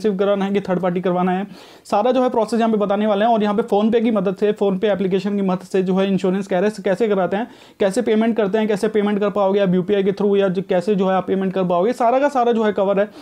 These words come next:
इस वीडियो, इस वाले वीडियो के अंदर मैं कवर करने वाला हूँ। तो चलिए दोस्तों वीडियो को स्टार्ट करता हूँ और आपको बता दूँ कि किस तरह से आप PhonePe एप्लीकेशन की मदद से जो है बाइक इंश्योरेंस करवा सकते हो या रिन्यू करवा सकते हो। तो चलिए दोस्तों वीडियो को स्टार्ट करते हैं।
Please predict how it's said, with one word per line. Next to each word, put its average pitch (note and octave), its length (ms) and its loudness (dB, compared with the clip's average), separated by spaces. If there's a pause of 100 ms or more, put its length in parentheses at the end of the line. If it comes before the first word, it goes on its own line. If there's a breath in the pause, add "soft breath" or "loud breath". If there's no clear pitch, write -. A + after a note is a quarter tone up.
(240 loud breath)
इस A#3+ 160 0
वीडियो, A#3 160 4
इस A3+ 160 0
वाले A3 160 2
वीडियो G3 200 2
के G3 40 2
अंदर G3 180 0
मैं G3+ 160 -2
कवर F3+ 200 0
करने F3+ 180 2
वाला E3+ 160 0
हूँ। F3 60 -2
तो G3+ 80 0
चलिए B3 220 2
दोस्तों B3 220 2
वीडियो G#3+ 160 2
को A#3+ 80 4
स्टार्ट G#3+ 220 0
करता G#3 200 0
हूँ A#3+ 80 2
और A3 60 2
आपको G#3 180 0
बता G#3 160 0
दूँ A3 120 -2
कि A#3 80 -4
किस C4 220 -2
तरह A#3+ 120 2
से A#3 120 -2
आप A#3 100 -4
PhonePe A3+ 260 2
एप्लीकेशन G#3 440 0
की G3+ 80 0
मदद F#3+ 200 0
से G3 200 0
जो F#3+ 120 0
है G3 120 0
बाइक F3 260 -2
इंश्योरेंस F#3 380 -2
करवा F3+ 220 0
सकते F3+ 240 -6
हो G3+ 60 0
या G3 180 2
रिन्यू F#3 340 2
करवा E3 220 0
सकते D#3 220 -4
हो। D#3 60 0
तो F3 80 -4
चलिए G#3+ 220 0
दोस्तों G#3+ 200 0
वीडियो F#3+ 200 0
को A#3 140 2
स्टार्ट E3+ 240 -4
करते C#3+ 220 -6
हैं। - 60 -12